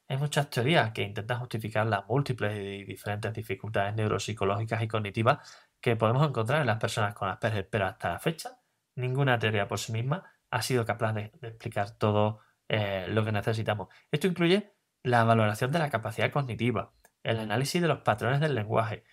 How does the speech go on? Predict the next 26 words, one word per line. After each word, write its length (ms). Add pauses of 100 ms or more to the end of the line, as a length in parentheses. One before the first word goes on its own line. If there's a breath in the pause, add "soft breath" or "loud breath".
(220 soft breath)
o 100
el 60
estudio 220
de 60
las 140
funciones 380
ejecutivas 520
de 60
las 120
que 80
depende 400
el 60
autocontrol, 680
entre 320
otras. 300 (600 loud breath)
Hay 120
múltiples 480 (240)
pruebas 460
para 180
evaluar 320
estos 240
aspectos 360
y 40
muchos 340
de 560
ellos, 640